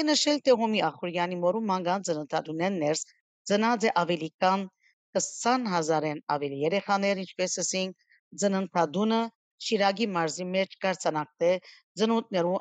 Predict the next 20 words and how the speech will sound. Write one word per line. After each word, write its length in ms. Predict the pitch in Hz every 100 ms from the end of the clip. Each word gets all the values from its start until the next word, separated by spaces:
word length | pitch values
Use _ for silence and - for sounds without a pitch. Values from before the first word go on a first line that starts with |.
| -
ամենաբարձր 920 | 202 208 202 196 190 247 240 - 233 -
թիվը։ 260 | - 156 143 139 _ _ -
Հոմի 300 | 233 240 262 311 - -
Ախուրյանի 500 | 190 233 202 202 220 254
առողջապահական 800 | 175 180 - 190 175 170 170 214 196
կենտրոնը 480 | 156 - 190 165 156 -
իր 140 | 165 156
ծննդաբերական 840 | 175 180 175 180 202 180 175 185 180
բաժնով, 480 | 175 151 143 - 160 - _ 160
ադամնաբուժարանով 1000 | 175 160 190 185 208 214 208 202 180 160 - - - - 165
և 140 | 156 196
ակնաբուժարանով 840 | - 233 233 247 233 196 165 147 160 _ _ _ _ -
բարձրորակ 680 | 220 - 233 220 220 147 -
առողջապահական 840 | 170 170 - 196 196 202 220 214
ծառայություն 580 | 196 180 185 180 254 262
կդրամատրե 680 | 226 170 160 156 147 165 185 208 _ _ _
Ախուրյանի 540 | 180 170 208 190 196 254
և 200 | 220 180
շրջակա 480 | - 165 156 165 175
ավաններու 540 | 175 214 220 220 220